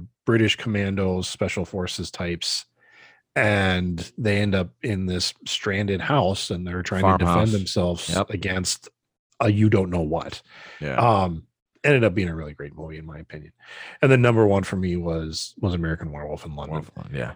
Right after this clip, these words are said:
Speaker 2: yeah.
Speaker 1: Um, I do have some honorable mentions,
Speaker 2: Yeah, go
Speaker 1: uh,
Speaker 2: for it, please.
Speaker 1: that are in the T V category.
Speaker 2: Oh.
Speaker 1: Uh, so T V shows, um,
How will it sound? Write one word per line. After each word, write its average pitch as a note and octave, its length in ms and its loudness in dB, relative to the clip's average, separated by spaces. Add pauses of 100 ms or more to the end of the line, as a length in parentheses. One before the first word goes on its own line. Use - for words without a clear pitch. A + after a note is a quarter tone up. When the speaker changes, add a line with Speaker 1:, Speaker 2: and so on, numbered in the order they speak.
(120)
Speaker 2:
yeah. - 40 2 (180)
Speaker 1:
Um, E2 180 -2 (160)
I C3+ 100 4
do D#3 180 6
have F#3 180 6
some A2 160 0
honorable A2 520 0
mentions, F2 680 -4 (120)
Speaker 2:
Yeah, A#2 360 4
go G#2+ 100 8
Speaker 1:
uh, - 40 8
Speaker 2:
for E2 220 2
it, - 40 -8
please. F#2+ 520 -2
Speaker 1:
that A2+ 460 2
are A2 300 4
in A2+ 220 0
the G2 80 0
T A#2 240 -2
V B2+ 180 2
category. - 640 -12 (300)
Speaker 2:
Oh. C4 300 8
Speaker 1:
Uh, G#2+ 420 4
so G#2+ 340 4
T G3 200 6
V F#3+ 140 10
shows, G2 560 2 (100)
um, F#2 500 -4